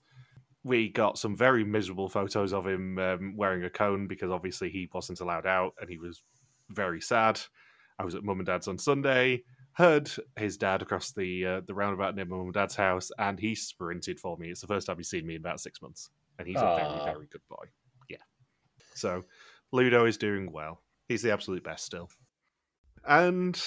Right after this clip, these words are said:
Speaker 1: I think it's fair to say that this wasn't as bad an episode as the past couple, but that's also a very low bar.
Speaker 2: Mm-hmm.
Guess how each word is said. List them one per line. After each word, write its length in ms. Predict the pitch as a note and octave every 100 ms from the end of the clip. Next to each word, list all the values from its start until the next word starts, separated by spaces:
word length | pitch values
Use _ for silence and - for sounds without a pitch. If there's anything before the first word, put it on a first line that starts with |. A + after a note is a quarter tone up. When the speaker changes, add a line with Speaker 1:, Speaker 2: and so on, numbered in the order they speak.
| - - _ _ _ _ -
Speaker 1:
I 80 |
think 240 | C4 G4+ F#4
it's 200 | G#4 -
fair 240 | D#4 B3+
to 120 | - A3+
say 240 | - G#3
that 200 | F3+ E3+
this 240 | F3 D#3 -
wasn't 320 | D#3 C3+ C3 -
as 280 | A#2+ D3+ -
bad 220 | E3+ E3+
an 100 | E3+
episode 400 | E3 - D#3 C#3
as 80 | -
the 120 | C3
past 240 | B2+ A#2+
couple, 460 | - C#3+ D3+ D3 D3 -
but 80 |
that's 220 | C3 C3+ C#3
also 260 | B2 A#2+
a 80 | G#2+
very 460 | F#2+ G#2 G#2+ G2+ G2
low 200 | F2+ F2+
bar. 340 | E2+ D#2 - - _ _ _ -
Speaker 2:
Mm-hmm. 300 | - F#2